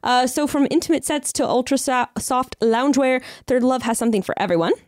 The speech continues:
I first fell in love with them years ago. I needed to get a bra, which, you know, I don't usually wear them, but when I do, it needs to be Third Love because I've never found a brand that fits so well. They have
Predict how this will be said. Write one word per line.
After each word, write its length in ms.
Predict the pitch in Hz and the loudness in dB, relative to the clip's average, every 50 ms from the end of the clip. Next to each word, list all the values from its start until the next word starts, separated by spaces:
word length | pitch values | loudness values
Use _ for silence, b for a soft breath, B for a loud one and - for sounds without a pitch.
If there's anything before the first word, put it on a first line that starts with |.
| _ _ _ _ _ _ _ _ _ _ _ _ - - - | _ _ _ _ _ _ _ _ _ _ _ _ -14 -6 -4
I 60 | - | -2
first 220 | - 277 294 277 - | -2 0 -2 -2 0
fell 140 | 285 254 247 | 0 0 2
in 80 | 233 | 2
love 140 | 220 220 208 | 0 0 -2
with 100 | 214 - | -2 0
them 140 | 214 202 185 | 0 2 2
years 240 | 175 185 196 190 196 | 2 2 0 0 -2
ago. 320 | 185 196 196 196 196 - | -2 0 0 0 -2 0
I 380 | - - 151 147 147 147 139 - | 0 0 2 2 2 2 2 0
needed 420 | - 170 165 139 - - 185 180 180 | 0 0 0 0 0 0 -2 -2 -2
to 100 | - 190 | -2 -2
get 320 | 165 165 165 160 - - - | 0 0 0 -2 -2 -4 -4
a 120 | - 151 | -4 -4
bra, 480 | 120 - 135 147 143 139 143 151 160 - - _ _ _ | -2 0 0 2 2 2 2 0 -2 -4 -10 _ _ _
which, 300 | - - - - - - b b b b b b b b b b | -8 -6 -6 -8 -12 -18 b b b b b b b b b b
you 120 | - 185 151 | -4 -2 0
know, 180 | 104 131 - - | 0 -2 -4 -4
I 80 | - | -4
don't 240 | 165 185 190 190 98 | -2 -2 -2 -2 0
usually 380 | 170 180 190 190 180 175 170 180 | 0 0 0 -2 -2 0 0 0
wear 240 | 175 180 175 196 196 | 2 2 2 2 0
them, 180 | 214 214 208 | 0 0 0
but 160 | 190 170 - | -2 -2 -2
when 200 | 156 165 165 165 | 0 0 0 2
I 120 | 175 185 185 | 2 0 0
do, 380 | 165 - 175 185 185 208 226 - _ | 0 0 0 2 2 2 0 -2 _
it 140 | - 180 185 | -4 -2 0
needs 220 | 214 202 190 - | -2 -2 -2 -2
to 60 | - | -2
be 60 | 220 214 | -2 0
Third 280 | 208 - 180 175 175 | 0 2 2 2 2
Love 220 | 190 196 202 190 - | 2 0 -2 -2 -4
because 280 | 190 - 214 185 - - | -2 -2 0 -2 0 0
I've 160 | 180 170 170 | -2 -2 0
never 760 | 175 175 175 175 180 180 175 175 170 175 208 214 220 226 - _ _ _ | 0 2 2 2 2 2 2 2 2 0 0 0 0 -2 -4 _ _ _
found 280 | 196 180 175 180 180 | 0 0 2 0 0
a 80 | - 180 | -2 -2
brand 360 | 165 - 175 175 175 175 175 170 | 0 0 0 2 2 2 0 0
that 160 | - - - _ _ _ | -2 -4 -8 _ _ _
fits 280 | - 190 190 - - | -2 -2 -2 -2 -4
so 260 | - - 208 185 185 | -4 -2 0 2 2
well. 320 | 175 156 151 139 139 156 180 | 2 2 2 0 0 0 0
They 140 | 175 180 175 | 0 0 0
have 120 | 170 | -2